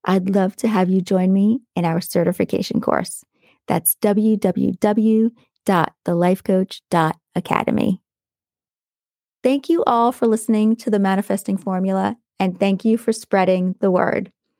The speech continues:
If you have any questions about today's episode,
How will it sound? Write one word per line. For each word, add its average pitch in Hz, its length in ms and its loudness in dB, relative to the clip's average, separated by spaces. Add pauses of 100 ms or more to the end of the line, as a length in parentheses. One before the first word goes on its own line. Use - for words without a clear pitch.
(360)
If 214 120 0
you 262 140 2
have 320 200 0
any 226 180 2
questions 233 600 -2
about 185 260 -2
today's 190 400 0
episode, 226 560 -2